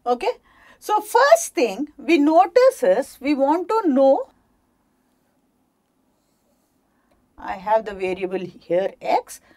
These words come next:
which is age one, two, three,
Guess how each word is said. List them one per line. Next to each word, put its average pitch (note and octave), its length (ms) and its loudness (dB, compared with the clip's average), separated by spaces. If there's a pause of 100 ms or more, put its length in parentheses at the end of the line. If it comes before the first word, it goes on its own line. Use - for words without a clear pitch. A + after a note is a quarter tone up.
(160)
which G3 200 -16
is F3+ 180 -12 (100)
age A3 500 -4
one, E3 480 -6 (720)
two, A3 320 -10 (720)
three, G3+ 400 -12